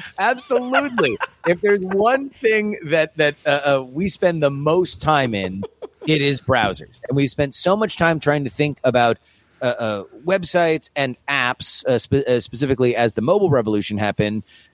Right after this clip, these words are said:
Speaker 1: that we really are probably about a decade out from the last time there was a big push in competition to reformat what the browser is, what the experience is and should be. So I, I don't know if this is for me. There's a lot of stuff that, that seems really cool. I'm very excited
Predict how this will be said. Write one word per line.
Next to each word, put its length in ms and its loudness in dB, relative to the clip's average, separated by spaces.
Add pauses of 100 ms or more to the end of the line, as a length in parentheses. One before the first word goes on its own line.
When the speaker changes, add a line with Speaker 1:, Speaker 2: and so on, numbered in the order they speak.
(120)
Speaker 1:
that 200 0
we 120 4
really 500 0
are 400 0 (120)
probably 420 -2
about 340 0
a 80 -2 (140)
decade 680 -2 (120)
out 340 0
from 280 0
the 120 0
last 420 0
time 240 0
there 100 -2
was 140 -4
a 80 0
big 320 -6 (100)
push 340 -4
in 100 -6
competition 760 0 (300)
to 180 2
reformat 800 0
what 260 0
the 60 0
browser 640 2 (220)
is, 360 -2
what 120 0
the 100 -2
experience 800 0
is 280 2
and 180 0
should 300 0
be. 320 2 (280)
So 320 0
I, 280 2
I 120 2
don't 80 2
know 140 4
if 120 -2
this 180 2
is 100 -4
for 120 4
me. 160 4
There's 160 0
a 40 0
lot 200 2
of 60 -2
stuff 260 0
that, 240 0
that 180 -4
seems 360 -6
really 180 -2
cool. 260 2
I'm 160 2
very 260 2
excited 580 -2